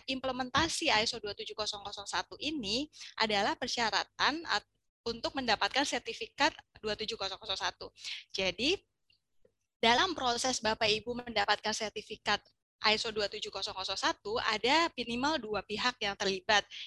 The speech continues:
Yang pertama adalah lembaga konsultan, yang kedua adalah lembaga sertifikasi. Di sini sudah ada, eh, rekan kami, Ibu, eh, Ani dari C D Q A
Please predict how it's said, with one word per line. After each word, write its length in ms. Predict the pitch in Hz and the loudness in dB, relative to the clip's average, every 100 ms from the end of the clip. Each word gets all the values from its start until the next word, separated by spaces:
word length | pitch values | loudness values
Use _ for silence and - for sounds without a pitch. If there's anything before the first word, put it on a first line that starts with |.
| - | -4
Yang 80 | 202 | -2
pertama 480 | 196 - 196 226 294 | -2 2 2 4 0
adalah 400 | 208 208 196 202 | 4 4 4 2
lembaga 400 | 196 190 185 196 - | -2 -4 -2 -4 -6
konsultan, 560 | 180 - 170 226 294 | -8 -8 -2 2 4
yang 160 | 285 233 | 2 -2
kedua 400 | 214 202 247 214 | -6 0 4 4
adalah 400 | 196 196 220 247 | 4 6 6 4
lembaga 320 | - 185 208 | 0 -2 -2
sertifikasi. 720 | 202 180 190 - 180 - 220 196 - - - | -2 -8 -10 -4 -4 -4 -6 -8 -12 -20 -10
Di 120 | 202 | -6
sini 440 | 208 208 285 381 | -4 0 0 0
sudah 240 | 254 190 196 | -4 -2 0
ada, 480 | 185 - 240 302 | 0 2 2 2
eh, 500 | - - 196 196 196 190 | -2 -4 0 2 2 0
rekan 240 | 196 202 | 2 0
kami, 400 | 196 190 220 320 - - - - | 0 -4 -2 -2 -4 -12 -12 -10
Ibu, 580 | - 427 214 214 208 - | -8 -4 -2 0 -2 -4
eh, 800 | - - 190 196 190 - - 220 | -8 -4 -2 -2 -2 -6 0 2
Ani 320 | 208 240 285 | 4 2 2
dari 400 | 208 196 202 208 | 4 4 2 -2
C 160 | 202 202 | -2 -6
D 80 | 196 | -8
Q 240 | 202 - | -10 -2
A 240 | 220 269 | 2 4